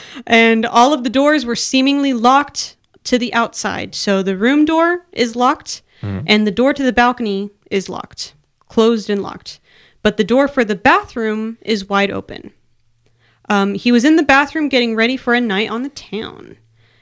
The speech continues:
Speaker 1: He quotes, "I was taking a shower, getting ready to hit the town with vengeance. I was in a great mood." <laughs> Yeah,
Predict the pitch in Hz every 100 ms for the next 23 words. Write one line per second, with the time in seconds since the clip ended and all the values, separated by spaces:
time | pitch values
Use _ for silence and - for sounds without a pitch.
0 | _ - 254 247 - 285 294 - - -
1 | - _ _ _ _ _ _ - 220 220
2 | - 277 320 311 - 214 - 170 - _
3 | - 233 240 240 254 220 226 226 - 233
4 | 233 247 185 175 196 185 196 - - -
5 | - _ _ _ _ - 220 220 196 _
6 | - 214 190 202 226 214 208 196 180 185
7 | - - - - - 359 - - _ _
8 | - - 554 392 320 254